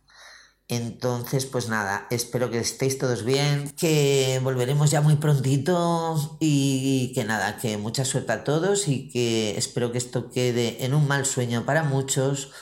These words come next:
otros no se puede remediar y los que podamos sobrevivir, contarlo.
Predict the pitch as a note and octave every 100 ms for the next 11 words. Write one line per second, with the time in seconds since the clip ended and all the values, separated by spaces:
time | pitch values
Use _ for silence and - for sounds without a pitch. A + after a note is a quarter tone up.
0 | - - C#3 C#3+ D3+ C3 C#3 D3 C#3 D#3
1 | C3+ C3+ C3 A2 B2+ C#3 C#3 - - -
2 | G3 F#3 F3 E3+ - D#3+ E3 F3 G#3+ G#3+
3 | F3 E3 D#3 C#3+ F#3 C4+ C4+ - _ _
4 | _ _ _ - C3+ A2 G#2+ F2+ F2 D#2
5 | -